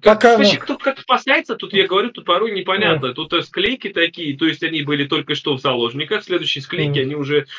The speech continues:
Speaker 1: нормально бегут, уже и там друг друга обнимают. Я такой:
Speaker 2: Да.
Speaker 1: «А, а, а, а как вы, как вы сбежали,
Speaker 2: Да,
Speaker 1: товарищи?»
Speaker 2: да.
Speaker 1: Откуда? Я не знаю, там монтажер просто пьяный был, что ли, либо просто, я говорю, повырезали, там че-то было такое, что нам смотреть нельзя,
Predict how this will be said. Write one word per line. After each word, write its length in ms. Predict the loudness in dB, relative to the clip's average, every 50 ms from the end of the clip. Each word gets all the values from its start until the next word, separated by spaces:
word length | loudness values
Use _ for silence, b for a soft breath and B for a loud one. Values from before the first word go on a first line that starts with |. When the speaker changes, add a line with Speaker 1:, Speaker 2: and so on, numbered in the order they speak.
| B B _
Speaker 1:
нормально 420 | 0 0 2 4 4 2 2 2 0
бегут, 360 | 0 -2 -4 -4 -6 -8 -8
уже 340 | -4 -2 2 2 2 2 2
и 100 | 0 0
там 220 | -2 -2 -2 -2
друг 300 | -4 -4 -4 -4 -4 -4
друга 200 | -4 -2 0 0
обнимают. 440 | 0 0 0 -2 0 0 0 -2 -2
Я 80 | -4 -6
такой: 140 | -4 0 2
Speaker 2:
Да. 180 | 2 2 2 2
Speaker 1:
«А, 280 | 0 2 2 2 2
а, 300 | 2 0 2 2 2 2 2
а, 120 | 0 0
а 40 | 0
как 240 | 2 0 0 0 0
вы, 180 | -2 -2 -2 0
как 220 | 0 -2 0 -2
вы 100 | -4 -6
сбежали, 360 | -6 -6 -2 2 4 6 6
Speaker 2:
Да, 100 | 6 4 2
Speaker 1:
товарищи?» 340 | 2 4 4 4 4 4 2
Speaker 2:
да. 60 | 0 -2
Speaker 1:
Откуда? 380 | -2 -4 -4 -2 -2 -2 -2 b b b b b b b b b b b _ _ -4
Я 140 | 0 0 0
не 40 | 0
знаю, 340 | 0 0 0 0 0 0 0
там 180 | 0 0 0 2
монтажер 420 | 0 0 0 0 0 0 -2 -2 -2
просто 340 | -2 -2 -2 -2 -2 -6
пьяный 440 | -6 -4 0 0 2 2 0 -2 -2
был, 200 | -2 -2 -4 -4
что 260 | -4 -4 -2 0 2
ли, 100 | 4 4
либо 320 | 4 4 2 0 0 -2 -4
просто, 360 | -2 -2 -4 -4 -2 -4 -4
я 60 | -2
говорю, 200 | 0 0 0 0
повырезали, 540 | -2 -2 -2 -2 0 0 0 0 0 0 0
там 200 | -2 -2 -4 -4
че-то 240 | -4 -8 -8 -8 -8
было 280 | -6 -6 -4 -4 -4 -4
такое, 400 | -4 -6 -4 -2 0 0 0 0
что 320 | -4 -6 -6 -4 -4 -4
нам 200 | -4 -6 -6 -8 -10
смотреть 480 | -10 -10 -10 -8 -6 -6 -6 -6 -4
нельзя, 380 | -6 -6 -4 -2 0 0 0